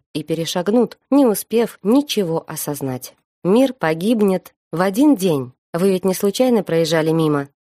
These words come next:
спросила Марти, глядя прямо перед собой и непроизвольно покачиваясь из стороны в сторону в такт движения стеклоочистителей. Те не справлялись с потоками воды. Дождь лил уже как из ведра, и Фаулер сбавил ход.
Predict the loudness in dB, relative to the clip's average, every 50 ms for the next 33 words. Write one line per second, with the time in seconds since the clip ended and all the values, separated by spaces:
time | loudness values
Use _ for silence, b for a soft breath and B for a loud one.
0 | _ _ -16 -10 -8 -8 -6 -4 -4 -2 -2 0 0 0 -2 -2 -4 -4 -6 -6
1 | -4 -4 -2 0 2 2 2 2 0 0 0 0 2 2 2 2 0 0 -2 -2
2 | -2 -4 -4 -2 0 0 0 0 -2 -4 -2 0 0 2 2 0 -2 -2 -2 -2
3 | 0 0 0 2 2 0 0 -2 -4 -6 -4 -4 -2 -2 0 0 0 0 0 -2
4 | -2 -4 -4 -2 0 0 2 2 2 0 -2 -2 -2 0 2 2 4 2 2 2
5 | 0 -2 -4 -4 -4 -4 -4 -4 -6 -10 -8 -4 -4 -2 -2 0 0 2 2 4
6 | 2 2 0 -2 -2 -4 -4 -2 -4 -6 -6 -6 -6 -10 -8 -8 -10 -10 -10 -10
7 | -12 -12 -12 -14 _ _ _ _ _ -2 2 4 4 4 4 2 0 -2 -2 0
8 | 0 2 2 2 2 0 -2 -4 -6 -4 -2 -2 -2 0 0 2 2 2 0 0
9 | 0 0 -2 -2 -4 -8 _ _ _ _ _ -6 -2 0 0 0 0 -2 -4 -2
10 | 0 2 2 2 0 -2 _ -4 -2 0 2 2 2 2 2 0 -2 0 0 0
11 | 0 0 0 0 0 0 0 -2 -2 -4 -6 -8 _ _ _ -6 -4 0 2 2
12 | 4 4 4 4 2 2 0 0 -2 -2 -2 -2 -2 -4 -4 -4 -6 -8 -8 -8
13 | -12